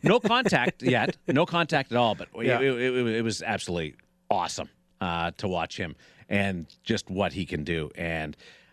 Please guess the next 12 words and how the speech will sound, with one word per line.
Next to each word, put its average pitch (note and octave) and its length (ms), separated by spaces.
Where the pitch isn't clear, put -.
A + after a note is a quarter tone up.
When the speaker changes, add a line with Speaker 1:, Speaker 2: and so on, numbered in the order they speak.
Speaker 1:
uh, E2 340
he, G2+ 540
he F2 380
loves G#2 240
going A#2+ 200
short A#2+ 240
side, A2+ 340
he - 180
<laughs> - 160
loves C#3+ 180
going B2+ 220
high, G#2 280